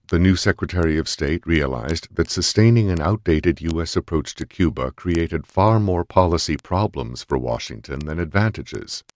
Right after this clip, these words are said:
At home, public support for continuing sanctions was waning, and the U S Congress was threatening to pass legislation lifting the embargo.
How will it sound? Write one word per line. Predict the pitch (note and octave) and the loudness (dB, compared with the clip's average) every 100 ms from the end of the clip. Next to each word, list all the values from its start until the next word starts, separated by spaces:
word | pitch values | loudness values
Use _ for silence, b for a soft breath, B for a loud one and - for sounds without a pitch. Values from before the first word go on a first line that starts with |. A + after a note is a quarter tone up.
| _ _ B B B B | _ _ B B B B
At | E2 | 0
home, | E2 G#2+ D#2+ F2 A2 - | 2 2 2 -2 -6 -2
public | F2 C#2 E2+ | 0 0 -2
support | - F2 - E2 - | -2 -4 0 -2 0
for | D#2+ | -6
continuing | - D2+ G2 E2+ D#2+ D#2 | -4 -4 0 0 0 -2
sanctions | D#2 E2+ C#2 - E2 D#2+ - | -4 -4 -4 -6 -8 -8 -6
was | D2+ | -6
waning, | - F2 D#2+ B1 D#2 F#2 B B B | -2 -2 -2 -6 -10 -12 B B B
and | D#2 D#2 - | 0 0 0
the | E2 F2+ | 0 2
U | E2+ | 0
S | D2+ | -2
Congress | - A2+ G#2 D2+ D2+ | -2 0 0 0 -2
was | - D2 | -2 -6
threatening | - G#2 D#2 C#2 D2 | -2 -4 -4 -8 -6
to | E2 | -8
pass | - D#2 C#2 | -4 -4 -4
legislation | D2+ C2+ D2 - C#2 C2+ E2+ D#2+ | -8 -8 -10 -10 -12 -6 -6 -6
lifting | E2+ E2 - C#2+ | -6 -6 -4 -6
the | C#2+ | -4
embargo. | D2 D2+ D2+ C#2+ A#1+ G1+ | -8 -6 -6 -6 -10 -16